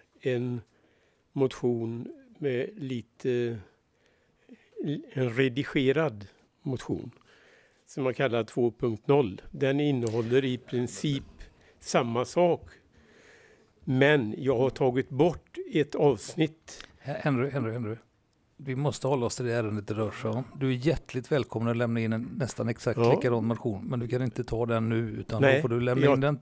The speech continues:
Speaker 2: så tar vi den på nästa
Speaker 1: jag
Speaker 2: punkt.
Speaker 1: tänker inte ta den nu heller.
Speaker 2: Ja, bra, det lät som det, så då.
Speaker 1: Mm. Det, men, eh, jag, jag bara berättar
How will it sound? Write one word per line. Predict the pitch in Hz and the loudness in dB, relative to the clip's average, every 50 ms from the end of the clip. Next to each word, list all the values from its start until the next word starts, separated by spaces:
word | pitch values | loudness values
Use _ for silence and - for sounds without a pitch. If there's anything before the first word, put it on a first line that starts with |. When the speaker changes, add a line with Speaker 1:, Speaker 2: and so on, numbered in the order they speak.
| - - | -8 -14
Speaker 2:
så | - - - | -10 -8 -8
tar | 143 - - - 170 | -8 -8 -4 -2 -2
vi | 156 165 | 0 2
den | 165 170 165 | 0 0 0
på | - | 0
nästa | 170 170 - - - 104 110 | 0 -2 -2 -2 -6 -4 0
Speaker 1:
jag | 131 135 131 | 2 4 4
Speaker 2:
punkt. | 123 | 4
Speaker 1:
tänker | - 143 131 123 147 143 | 4 2 2 2 2 0
inte | 143 139 - - | 0 -2 -4 -4
ta | - 139 143 175 | -4 -2 -2 0
den | 156 151 139 131 | -2 -2 -2 -2
nu | 120 104 95 | -2 -2 -2
heller. | 104 98 90 92 90 - - _ _ - - | -4 -4 -6 -8 -10 -12 -14 _ _ -8 -4
Speaker 2:
Ja, | 107 107 117 | 0 0 2
bra, | 123 123 107 - - | 0 0 -2 -4 -6
det | - 113 | -4 -4
lät | 110 107 - | -4 -4 -4
som | - 123 117 | -6 -6 -8
det, | 104 - | -8 -8
så | - - | -10 -12
då. | 107 - - - - - - - - - - - - | -14 -12 -14 -18 -20 -20 -18 -16 -16 -16 -14 -10 -8
Speaker 1:
Mm. | 120 110 123 - _ _ _ - - - - - - - - _ _ _ _ _ _ _ _ | -6 -6 -6 -8 _ _ _ -20 -20 -20 -20 -20 -20 -20 -20 _ _ _ _ _ _ _ _
Det, | - 233 156 - 370 339 302 269 233 | -14 -6 -4 -4 -4 -4 -6 -8 -2
men, | 131 127 143 151 151 147 143 | 2 4 6 6 6 6 6
eh, | 139 151 - - - - - - - - 277 254 - | 6 4 4 2 -4 -16 -20 -20 -20 -20 -10 -2 2
jag, | 151 147 143 - 349 | 2 4 2 2 0
jag | 254 170 143 | 0 0 2
bara | 139 143 156 147 139 127 | 4 2 2 2 2 2
berättar | 123 135 131 107 - - - 123 123 - | 2 2 0 0 0 0 0 2 2 0